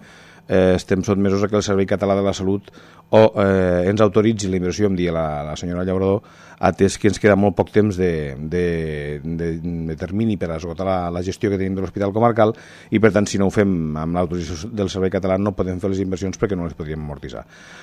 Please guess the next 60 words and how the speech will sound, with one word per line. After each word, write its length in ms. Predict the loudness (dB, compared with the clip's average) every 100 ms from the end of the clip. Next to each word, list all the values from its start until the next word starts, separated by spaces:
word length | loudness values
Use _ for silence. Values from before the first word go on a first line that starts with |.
| -4
Això 220 | 0 4
em 60 | 4
fa 80 | 6
preveure, 300 | 8 10 8 6
francament, 480 | 4 2 2 0 2
que, 840 | 6 8 6 4 0 -4 -6 -8 -4
que 120 | -2
d'alguna 260 | 0 0
manera, 1120 | 0 0 2 4 2 2 -2 -4 -6 -6 -6
eh, 20 | -6
veig 600 | -4 -4 -6 0 0 0
difícil 320 | -2 0 0
aquestes 300 | 0 -2 -2
inversions 480 | 0 0 0 -2 -6 -16 -20
si, 140 | 0 2
a 40 |
més 140 | 4 2
a 60 |
més, 100 | 2
tenim 220 | 2 0 0
en 80 |
compte 320 | -2 0 0 0 -8 -16 -6
el 180 | -4 -4
que 140 | -6
fe-, 160 | -4 -6
el 80 |
que 100 | -4
el 80 | -4
de, 300 | -2 -4 -6
feia 360 | -2 0 2 0
també 260 | 0 0 0
les 100 | -2
declaracions 360 | -2 -4 -6
que 100 | -4
feia 160 | -2 -2
Ismael 320 | -2 -4 -4
Piñas, 300 | -2 0 0
el 120 | 0
di-, 140 | 0 -2
el 80 |
director 240 | -4 -6 -6
dels 80 | -4
serveis 180 | -4 -4
territorials, 420 | -4 -2 0 -2
en 80 | -4
el 60 | -4
seu 100 | -4
moment, 300 | -4 -4 -4
en 80 |
el 80 | -4
qual 180 | -2 0
dia 220 | 0 -2 -4 -16 -20 -4
que 100 | 0
la 100 | 2
càpita 320 | 0 0 0
que 100 | 2 2
rep 80 |
l'hospital 480 | 0 -2 -2 0 0
precisament 400 | 0 -2 0 0
ja, 100 | -2